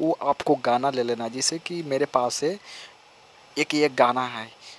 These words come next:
तो हम इसका कुछ पार्ट है, इसको रोस्टिंग करेंगे, ज़्यादा नहीं, ये गाने का रोस्टिंग करेंगे। YouTube पर अपलोड करने के बाद copyright आ सकता है, तो आप ये बात ध्यान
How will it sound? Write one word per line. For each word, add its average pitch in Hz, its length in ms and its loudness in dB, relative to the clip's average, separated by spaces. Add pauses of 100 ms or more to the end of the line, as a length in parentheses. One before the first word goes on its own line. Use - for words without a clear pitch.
तो 139 60 -4
हम 147 200 -2
इसका 170 280 0
कुछ - 220 -2
पार्ट 143 380 2
है, 139 60 -2
इसको 170 300 -2
रोस्टिंग 143 380 -2
करेंगे, 135 440 -10 (420)
ज़्यादा 127 300 0
नहीं, 175 180 -6
ये 160 140 2
गाने 131 280 4
का 131 100 6
रोस्टिंग 123 320 4
करेंगे। 147 340 4
YouTube 151 240 0
पर 151 140 -2
अपलोड 143 240 -2
करने 135 200 -2
के 131 100 2
बाद 127 120 -2 (380)
copyright 139 440 4 (200)
आ 226 120 -4
सकता - 500 -2
है, 120 220 -4
तो 131 180 -6
आप 143 200 6
ये 147 120 0
बात 139 200 4
ध्यान 131 420 -4